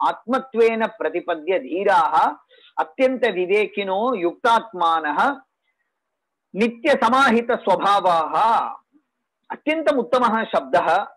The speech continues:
एषः। "येषां चित्तं समाधौ एव भवति, ते समाहितस्वभावाः।" तेषां समाधिस्थितिः कदापि विचलिता न भवति।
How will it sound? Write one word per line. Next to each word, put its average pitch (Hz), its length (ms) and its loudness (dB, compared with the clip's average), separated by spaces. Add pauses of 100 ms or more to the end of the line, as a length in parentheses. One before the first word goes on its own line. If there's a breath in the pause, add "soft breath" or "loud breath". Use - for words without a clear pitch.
(220)
एषः। 156 300 -2
"येषां 226 640 0
चित्तं 196 680 -4 (540)
समाधौ 220 520 2
एव 247 300 4
भवति, 185 520 -2 (220 soft breath)
ते 190 200 0
समाहितस्वभावाः।" 156 1600 -2 (500)
तेषां 247 680 0 (460)
समाधिस्थितिः 220 1200 0
कदापि 233 920 0 (160)
विचलिता 226 1000 0 (320)
न 185 120 2
भवति। 135 400 -4